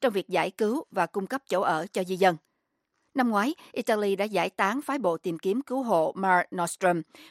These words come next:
vốn được thay thế bằng một phái bộ nhỏ hơn do E U dẫn đầu. Trong bài diễn văn truyền hình, Thủ tướng Hy Lạp Alexis Tsipras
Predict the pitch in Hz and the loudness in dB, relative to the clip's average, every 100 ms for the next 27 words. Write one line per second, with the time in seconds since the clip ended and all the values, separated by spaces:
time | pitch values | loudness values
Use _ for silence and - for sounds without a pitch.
0 | - 240 330 190 214 196 196 196 294 185 | 2 4 4 -2 -4 -6 -4 -4 -4 -6
1 | 170 165 226 220 165 165 156 202 214 180 | -4 -4 -4 -2 -2 -2 -2 0 4 4
2 | 165 - - 208 196 175 180 - 180 160 | 2 -12 -8 2 4 6 2 0 -2 -2
3 | 156 180 190 156 - _ _ _ _ _ | -4 4 6 6 0 _ _ _ _ _
4 | _ _ _ _ _ _ - 277 220 190 | _ _ _ _ _ _ -2 2 2 0
5 | 185 226 262 220 196 165 180 160 - 320 | -2 -4 -4 -6 -6 0 0 0 -4 -12
6 | - 196 240 311 269 202 170 - 190 185 | -4 -2 0 -2 -2 2 2 2 0 0
7 | 202 - 240 - - 208 175 - 185 214 | -2 -2 -2 -2 -6 -4 -4 0 2 2